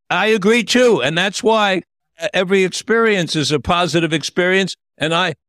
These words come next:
I not only intend to keep using psychedelics for the rest of my life,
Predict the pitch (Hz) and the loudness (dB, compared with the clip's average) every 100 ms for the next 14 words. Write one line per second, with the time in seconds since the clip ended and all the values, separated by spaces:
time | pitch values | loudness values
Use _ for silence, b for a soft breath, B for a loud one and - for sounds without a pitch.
0 | - 151 220 233 226 196 175 156 190 190 | -6 -2 0 0 2 2 0 0 0 2
1 | 170 139 180 170 - 160 185 160 160 - | 2 2 2 -2 -2 2 2 2 0 0
2 | 180 156 139 165 190 180 - 156 156 165 | 0 0 0 0 0 -2 -2 0 2 0
3 | - 160 151 151 185 196 180 | 0 -2 0 2 2 2 -2